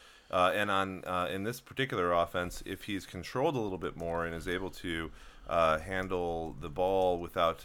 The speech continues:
um, throwing out interceptions, clearly that's a good, uh, equation for success for the Saints. As far as which players on the team are gonna be more successful, this is a, a brand new offense that they had to tweak after Drew Brees left.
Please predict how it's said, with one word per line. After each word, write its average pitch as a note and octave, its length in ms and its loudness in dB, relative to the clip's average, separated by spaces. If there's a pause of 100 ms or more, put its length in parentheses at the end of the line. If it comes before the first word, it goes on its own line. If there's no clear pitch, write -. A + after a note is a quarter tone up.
(160)
um, D#2+ 380 -4
throwing F2 240 -4
out D#2 180 -4
interceptions, D#2+ 720 -2 (300)
clearly C#3 300 0
that's F2+ 180 2
a F2 60 -4
good, E2 460 -2 (440)
uh, D2+ 260 0
equation D2+ 600 -4 (120)
for D#2+ 100 -10
success - 600 -4 (100)
for D#2 80 -10
the A#1+ 80 -8
Saints. - 460 -8 (260)
As - 140 -8
far D3+ 200 8
as B2 280 4
which C3 400 -4
players A#2+ 400 2
on A#2 80 -2
the A2 60 -6
team A#2+ 220 -4
are A2+ 60 -4
gonna G#2 160 -4
be F#2+ 140 -2
more F#2 200 0
successful, C3+ 640 0
this - 160 -6
is G2+ 100 -12
a, F#2+ 60 -2 (400)
a E2 60 -10
brand A2 320 0
new G2 420 0
offense A#2 460 4
that A2+ 100 -8
they F#2 100 0
had F2 180 -2
to E2 140 -6 (120)
tweak C3 360 -4
after F2+ 280 2
Drew D#2+ 200 -8
Brees B2 300 -2
left. G#2+ 320 4